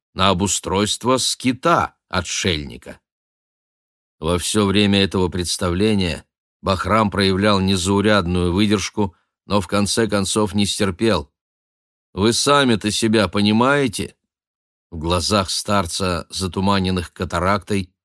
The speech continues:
промелькнула хитреца, и он, мило улыбнувшись, спросил: «Никак у тебя есть основания полагать, что твоё семя способно породить наследника?»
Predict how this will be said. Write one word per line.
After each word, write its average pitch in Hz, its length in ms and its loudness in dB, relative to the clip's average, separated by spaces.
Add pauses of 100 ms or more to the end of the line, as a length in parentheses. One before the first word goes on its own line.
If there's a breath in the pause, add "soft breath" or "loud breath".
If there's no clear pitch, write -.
(160)
промелькнула 98 600 2
хитреца, 92 760 -2 (280)
и 95 120 -2
он, 104 220 4
мило 107 220 4
улыбнувшись, 101 720 2
спросил: 101 580 -2 (640)
«Никак - 560 -4
у 117 80 -2
тебя 87 340 -6
есть 92 460 -4
основания 104 760 -4
полагать, 87 760 -6 (360)
что - 240 -4
твоё 95 400 -2
семя 104 520 -2
способно 95 840 -4
породить 87 540 -4
наследника?» 101 920 -6